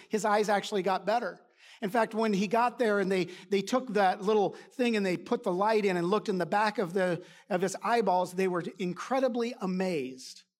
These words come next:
Because what they could see were nerves that were dead, but they could also see that new nerves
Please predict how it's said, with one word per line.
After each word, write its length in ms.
Because 360
what 380
they 100
could 220
see 420
were 300
nerves 460
that 220
were 180
dead, 600
but 140
they 100
could 140
also 480
see 240
that 240
new 420
nerves 800